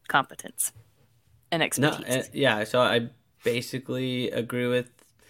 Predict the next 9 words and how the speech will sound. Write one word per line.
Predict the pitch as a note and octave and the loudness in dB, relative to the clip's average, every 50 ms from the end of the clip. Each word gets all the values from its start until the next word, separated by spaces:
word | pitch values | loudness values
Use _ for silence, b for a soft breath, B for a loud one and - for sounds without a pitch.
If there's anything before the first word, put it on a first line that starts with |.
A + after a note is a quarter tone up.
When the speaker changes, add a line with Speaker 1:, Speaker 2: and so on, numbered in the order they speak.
| b b b b b | b b b b b
Speaker 2:
I | - B2 D3 | 4 6 6
agree | D3 - B2+ C3+ C#3 | 6 6 6 6 6
with | A#2+ - | 6 4
that. | G#2+ G#2 G2+ G2+ | 2 0 0 0
I | A2 | 0
just | G#2+ G#2+ F#2+ - | 0 0 -2 -2
don't | A2 G#2+ G2+ - | -2 -2 -2 -2
think | - G2+ G2 F#2+ F2+ - - _ _ - | -4 -4 -4 -6 -10 -14 -20 _ _ -4
it's, | - G2 E2+ - - - - - | -4 -4 -4 -4 -12 -12 -14 -16